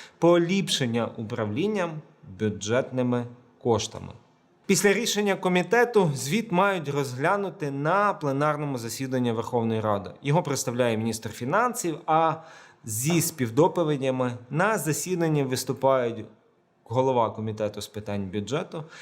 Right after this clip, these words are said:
та голова Рахункової палати. За результатами розгляду Верховна Рада приймає рішення щодо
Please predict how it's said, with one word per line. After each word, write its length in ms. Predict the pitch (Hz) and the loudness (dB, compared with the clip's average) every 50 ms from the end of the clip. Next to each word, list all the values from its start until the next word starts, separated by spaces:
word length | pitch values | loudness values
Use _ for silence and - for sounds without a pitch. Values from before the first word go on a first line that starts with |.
| - - - _ | -20 -20 -10 _
та 360 | - 165 185 208 202 175 - - - _ - | 2 2 4 4 2 0 -4 -12 -20 _ -4
голова 640 | 135 135 131 131 127 139 147 160 165 160 151 - - - - _ | 0 2 2 4 4 4 4 4 4 2 -2 -6 -16 -20 -20 _
Рахункової 1040 | - 110 120 123 117 - - 127 117 110 113 - 120 120 123 120 117 117 113 113 113 113 | -10 -6 -4 -4 -4 -4 -4 -6 -6 -6 -2 0 2 2 2 2 2 2 2 2 0 -2
палати. 640 | 110 - - 107 101 98 92 87 87 - - 76 - - _ _ _ _ _ _ _ _ _ _ _ _ _ - | -4 -6 -4 -4 -2 -2 -2 -4 -8 -10 -14 -18 -20 -20 _ _ _ _ _ _ _ _ _ _ _ _ _ 0
За 220 | 131 143 165 165 | 2 4 4 4
результатами 760 | 160 165 151 143 156 143 - 175 160 156 147 143 139 143 143 | 2 0 -4 -4 -6 -2 0 0 0 0 0 -2 0 0 0
розгляду 520 | 147 202 240 247 202 202 196 165 160 156 | 2 2 2 2 0 -2 -4 -2 -2 -2
Верховна 680 | 143 135 113 - - 151 143 139 131 127 120 117 117 113 | -2 -2 -4 -2 0 0 2 2 2 2 2 2 0 0
Рада 360 | 113 151 175 202 196 190 165 | 0 0 0 0 0 -2 -2
приймає 640 | 120 - - 131 131 131 135 147 151 147 147 143 139 | -2 -4 -6 -6 -4 -2 0 0 2 2 4 2 2
рішення 540 | 127 147 165 160 151 - - 139 120 110 107 | 2 0 -2 -2 -2 -2 -2 -2 -2 -2 -2
щодо 540 | 104 - - 113 107 104 113 110 107 104 | -4 -6 -8 -8 -4 -2 0 0 0 0